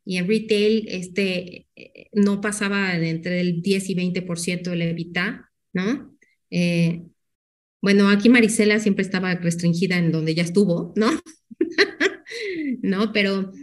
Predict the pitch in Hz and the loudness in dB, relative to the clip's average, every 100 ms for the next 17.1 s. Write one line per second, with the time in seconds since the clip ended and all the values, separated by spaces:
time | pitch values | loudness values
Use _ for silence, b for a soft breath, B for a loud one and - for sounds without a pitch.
0 | B _ _ 233 220 240 262 262 233 220 | B _ _ 0 2 2 4 4 2 0
1 | - 220 214 226 226 233 294 320 254 220 | -2 2 4 4 2 0 -2 0 0 0
2 | 233 254 208 180 190 214 226 202 202 208 | 0 -2 -4 -4 -2 -2 0 2 4 2
3 | 214 240 226 233 233 202 190 190 220 214 | 2 0 2 0 0 -2 -2 2 4 4
4 | 208 226 226 175 170 190 214 208 190 180 | 0 -2 -6 -4 0 2 0 0 -2 -2
5 | 170 165 170 190 202 180 180 180 190 190 | -4 -4 -2 0 0 0 -4 -4 -2 -2
6 | 180 180 180 185 190 190 196 208 214 220 | -4 -2 -2 -2 -2 2 4 6 6 4
7 | 220 220 _ _ - 180 180 180 180 185 | 2 -6 _ _ -6 -4 -2 -2 -2 0
8 | 180 180 190 196 202 202 196 190 185 190 | 0 2 2 4 4 6 4 2 2 2
9 | 190 185 180 175 170 170 175 170 170 170 | 4 2 0 2 2 0 0 -4 -2 -4
10 | 160 - 156 - 202 190 190 185 185 B | -4 -4 -6 -2 0 2 0 -2 -6 B
11 | B 180 202 202 196 190 180 175 180 180 | B 4 4 4 2 0 -2 -2 -2 -2
12 | 185 190 180 175 175 175 180 - 185 170 | 0 -2 -2 -2 -2 -2 -4 -2 -2 -2
13 | 170 180 180 180 170 170 - 165 165 170 | -4 -2 -2 0 -2 -2 -4 -6 -4 -2
14 | 165 165 170 185 180 175 202 196 190 180 | 0 -2 -2 -2 -2 0 0 0 -2 -4
15 | 170 190 190 185 180 180 180 170 170 170 | -4 -4 -2 -2 0 0 -2 -6 -4 -4
16 | 165 175 185 170 170 - 185 185 175 175 | -4 -4 -2 -4 -6 -4 -2 0 0 -2